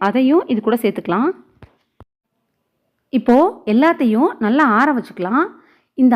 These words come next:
அஞ்சு பொருளையும் சேர்த்து மல்லித்தூள் அரைச்சோன்னா, மல்லித்தூள் அவ்வளோ வாசனையா இருக்கும். இந்த தூள்ல நம்ம குழம்பு வச்சோன்னா, குழம்பு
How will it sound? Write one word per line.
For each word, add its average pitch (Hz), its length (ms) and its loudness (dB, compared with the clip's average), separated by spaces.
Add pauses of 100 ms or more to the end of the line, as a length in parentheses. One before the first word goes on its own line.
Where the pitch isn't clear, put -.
அஞ்சு 339 320 2
பொருளையும் 277 400 2
சேர்த்து 202 320 -4 (340)
மல்லித்தூள் 277 460 0
அரைச்சோன்னா, 185 440 -2 (720)
மல்லித்தூள் 349 480 2 (140)
அவ்வளோ 302 220 2 (100)
வாசனையா 247 460 0
இருக்கும். 214 340 0 (440)
இந்த 339 280 2
தூள்ல 277 320 2 (280)
நம்ம 208 240 -2
குழம்பு 285 260 2
வச்சோன்னா, 226 400 -2 (300)
குழம்பு 294 380 4